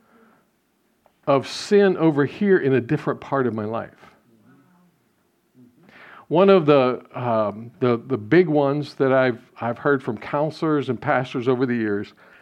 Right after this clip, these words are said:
is when men watch pornography and they're involved in sexual sin, there's great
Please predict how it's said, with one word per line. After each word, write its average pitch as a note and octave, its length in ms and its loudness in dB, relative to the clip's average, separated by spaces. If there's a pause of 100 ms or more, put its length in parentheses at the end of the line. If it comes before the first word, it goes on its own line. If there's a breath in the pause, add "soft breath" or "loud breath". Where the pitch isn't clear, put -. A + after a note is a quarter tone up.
(520 soft breath)
is B2+ 160 2
when B2 300 2
men G3+ 340 4
watch E3 520 0 (120)
pornography C3+ 800 -2
and G#2 140 -4
they're A2+ 100 0
involved C#3 400 2
in B2+ 60 -2
sexual C#3 420 -2
sin, F#3 480 -4 (680 soft breath)
there's A#2+ 200 0
great C#3 300 2